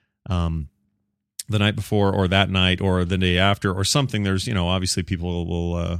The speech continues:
pro-, probably have opportunities to get together and see these movies. I don't think Green Lantern's out that weekend. Maybe it is. Maybe I'm thinking of Green Arrow, but it's really Green Lantern.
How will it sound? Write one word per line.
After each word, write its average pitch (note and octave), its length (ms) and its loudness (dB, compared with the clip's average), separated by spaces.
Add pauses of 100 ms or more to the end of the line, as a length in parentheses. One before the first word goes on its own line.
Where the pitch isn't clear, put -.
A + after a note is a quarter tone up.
(160)
pro-, F#2+ 140 -10
probably F2+ 280 -2
have E2+ 300 -4
opportunities F2+ 460 -2
to F2+ 80 -8
get F2+ 120 -4
together F2+ 300 -2
and F2 140 -2
see A#2+ 160 -2
these F#2 200 -4
movies. E2+ 320 -4 (260)
I C3+ 40 -4
don't F3 100 -2
think E3 140 -4
Green A2+ 220 0
Lantern's G2 380 -2
out D#2 140 -4
that E2+ 160 -10
weekend. F2+ 340 -10
Maybe F#2 200 -8
it E2+ 140 -8
is. - 220 -14 (560)
Maybe A2 160 -2
I'm A2+ 100 0
thinking G#2 260 -6
of F2+ 60 -6
Green F2+ 200 -2
Arrow, F2 180 -2
but D#2+ 120 -6
it's - 140 -10
really E2 160 -4
Green E2 200 -6
Lantern. E2 400 -8